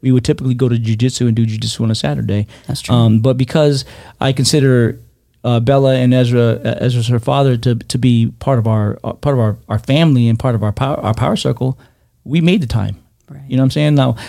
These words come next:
Speaker 1: for somebody who didn't add value, somebody who calls me out of the blue and is like, "Hey, I want you to come over here to this party." Like, no, we, we don't have time for that. We're doing things that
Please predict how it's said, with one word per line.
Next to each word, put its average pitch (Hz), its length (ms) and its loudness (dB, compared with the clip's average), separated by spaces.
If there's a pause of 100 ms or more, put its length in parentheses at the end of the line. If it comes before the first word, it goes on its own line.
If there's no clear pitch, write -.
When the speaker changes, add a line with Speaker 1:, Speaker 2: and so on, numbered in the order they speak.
(140)
Speaker 1:
for - 120 -14
somebody 180 260 4
who 156 140 4
didn't 139 180 4
add 120 180 2
value, 143 520 2
somebody 151 260 2
who 135 80 4
calls 147 240 0
me 135 80 2
out 135 80 4
of 123 60 2
the 117 60 0
blue 135 180 2
and 170 80 4
is 135 40 0
like, 135 140 2
"Hey, 170 160 2
I 165 60 2
want 151 180 0
you 139 80 -2
to - 40 -12
come 156 120 2
over 139 160 2
here 143 80 4
to 131 80 0
this 120 120 0
party." - 300 -2
Like, 131 240 0
no, 120 140 0
we, - 160 -2
we 175 160 2
don't 165 120 4
have 147 120 2
time 208 220 -2
for - 80 -10
that. 95 260 -2 (440)
We're 143 120 -2
doing 165 400 4
things 147 360 4
that 131 280 2